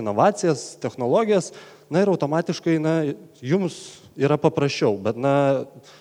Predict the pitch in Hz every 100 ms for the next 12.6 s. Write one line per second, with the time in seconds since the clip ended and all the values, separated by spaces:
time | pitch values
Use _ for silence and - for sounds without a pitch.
0 | _ 123 120 208 - 143 135 156 160 143
1 | 135 135 - 160 - 214 214 151 151 131
2 | 120 151 180 156 147 - 143 127 - -
3 | - - _ _ _ 147 139 107 104 117
4 | 147 214 208 - - 127 135 120 139 135
5 | 113 107 101 107 202 247 - - - _
6 | 131 185 208 160 151 151 175 175 165 160
7 | 127 147 147 156 151 147 - 131 - 175
8 | 170 156 156 143 139 160 147 143 127 143
9 | - 107 90 113 95 117 104 101 95 95
10 | 92 _ - - - - - 151 220 147
11 | 139 175 196 160 160 135 123 - 175 -
12 | 226 160 143 165 180